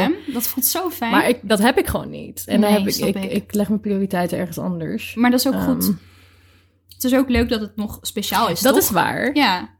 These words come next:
Speaker 2: Maar ja, het is wel zo. Dan, ik vind dat wel een power move om gewoon altijd,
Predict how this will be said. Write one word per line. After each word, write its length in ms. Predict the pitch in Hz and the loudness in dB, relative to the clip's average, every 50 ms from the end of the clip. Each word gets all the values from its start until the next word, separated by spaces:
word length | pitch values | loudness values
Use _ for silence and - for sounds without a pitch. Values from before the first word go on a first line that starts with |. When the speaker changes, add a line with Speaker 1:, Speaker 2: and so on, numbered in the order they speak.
| _ _ _ _ | _ _ _ _
Speaker 2:
Maar 160 | 190 208 220 | -2 -2 -2
ja, 220 | 220 185 185 196 | -2 -4 -6 -8
het 140 | 190 196 - | -8 -10 -10
is 140 | 185 190 196 | -10 -10 -10
wel 380 | 208 202 190 190 190 - - _ _ _ _ | -10 -8 -8 -8 -10 -10 -14 _ _ _ _
zo. 440 | - - - - - - - 113 120 | -4 -2 -2 -2 -2 -4 -6 -6 -6
Dan, 260 | 123 - 196 208 - - _ _ | -4 -4 -4 -4 -6 -8 _ _
ik 180 | _ 220 214 - | _ -6 -4 0
vind 160 | - 233 220 | 0 2 2
dat 120 | 208 202 190 | 2 0 0
wel 440 | 185 202 202 220 226 233 196 - - - | 2 2 2 4 4 2 2 -2 -2 -2
een 140 | - 202 - | -2 -2 2
power 320 | - 208 202 214 214 190 | 2 2 2 4 2 0
move 460 | 175 165 165 170 - - - - - - | -2 -2 -4 -6 -6 -8 -8 -10 -10 -6
om 160 | 190 196 - | -6 -6 -4
gewoon 300 | - 180 165 165 - - _ _ _ _ _ | -4 -4 -6 -6 -8 -10 _ _ _ _ _
altijd, 1300 | 233 214 202 190 185 185 185 190 208 - _ _ - 202 190 - - 85 82 - - - - - | 4 4 4 4 4 2 0 -2 -4 -6 _ _ -4 -2 -2 -2 -2 -6 -8 -8 -8 -10 -10 -12